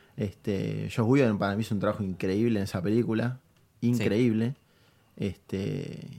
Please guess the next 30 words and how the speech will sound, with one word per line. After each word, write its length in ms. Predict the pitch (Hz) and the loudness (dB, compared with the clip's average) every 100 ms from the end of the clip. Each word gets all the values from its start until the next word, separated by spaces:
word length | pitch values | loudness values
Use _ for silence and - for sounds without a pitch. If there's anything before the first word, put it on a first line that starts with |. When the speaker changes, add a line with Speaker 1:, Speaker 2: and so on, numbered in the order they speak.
| 101 | -4
Speaker 1:
y 80 | 107 | -2
aparte 300 | 104 127 139 | 4 6 6
también 440 | 131 127 151 165 | 6 6 4 2
yo 180 | 139 139 | 2 2
creo 160 | 139 139 | 4 4
que 80 | 127 | 4
es 60 | |
la 120 | 131 | 4
película 420 | 113 120 135 139 113 | 4 4 4 4 6
que 100 | 110 | 6
logra 260 | 127 143 127 | 6 8 6
la 120 | 110 | 6
conexión 400 | 110 107 - 135 | 2 0 0 2
definitiva 600 | 127 113 107 92 143 139 | 2 2 0 2 4 4
entre 200 | 120 107 | 4 0
las 120 | 98 | 0
generaciones 580 | - 104 101 95 135 120 | -2 -2 -2 -2 0 2
de 80 | 104 | 4
Marvel 480 | 127 143 143 156 180 - - _ _ _ | 6 6 6 4 0 -8 -20 _ _ _
que 100 | 113 | -2
esperaban 680 | - 113 123 143 143 131 113 | 2 4 6 8 6 6 6
ver 280 | 135 139 131 | 6 6 2
una 260 | 131 131 | 2 2
cosa 440 | 123 160 - 185 196 | 4 2 4 2 2
y 160 | 107 120 | 2 2
otros 240 | 143 - | 4 0
que 80 | 120 | 0
esperaban 380 | 104 113 123 117 | 0 4 6 6
ver 160 | 117 | 6
otra. 340 | 127 110 104 | 6 4 0